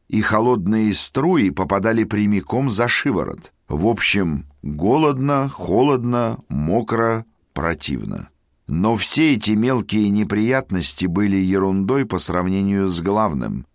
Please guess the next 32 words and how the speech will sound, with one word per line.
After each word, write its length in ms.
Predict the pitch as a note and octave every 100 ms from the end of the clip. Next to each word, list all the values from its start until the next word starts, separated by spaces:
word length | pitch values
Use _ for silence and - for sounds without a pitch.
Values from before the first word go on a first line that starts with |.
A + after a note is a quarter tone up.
| _
Жёлтая 720 | E2 D#2+ A2+ A2+ - G2 F2
папка 440 | D2+ A#2+ - - E2+
с 100 | -
похищенным 840 | F#2 F#2 - G#2+ - F2 E2 D2+
планом 460 | C#2 F#2+ C3 G#2 E2
находилась 640 | F2 E2+ D#2+ F2 F#2 F#2
здесь, 640 | D#2+ D#2+ F2 B2 A2+ - - _
в 200 | - -
пяти 420 | A2 G#2+ - B2
шагах 500 | B2+ G#2 D#2 D#2+ -
от 140 | E2+
окна. 500 | F#2+ - G#2 G2 C#2 - _
Она 300 | - F2+ F#2
лежала 420 | G2 F2+ G2+ G2+
на 160 | G2+ G2
земле, 540 | F#2+ G#2 A2 G2+ C2+ _
рядом 440 | - G2 G2+ E2+ E2+
со 200 | - F2
стопкой 520 | - A2 G2 - F#2
старых 460 | - G2 E2 D#2 C#2+
газет, 440 | E2+ D#2+ A#2+ -
на 120 | E2+
которую 440 | D#2 D#2+ E2+ F2 F2
устроился 720 | D#2+ - D#2+ D2+ D2 - E2
резидент. 720 | E2+ D#2+ F2 F#2 - - - _ _ _
А 160 | - E2
значит, 440 | C#2+ F#2 G2 F#2
ещё 420 | C#2+ D#2 D#2 - E2+
не 160 | E2
всё 280 | C#2+ - D2
было 220 | C#2+ D2+
потеряно. 720 | D2+ F2 - A#2+ D2 B1 A1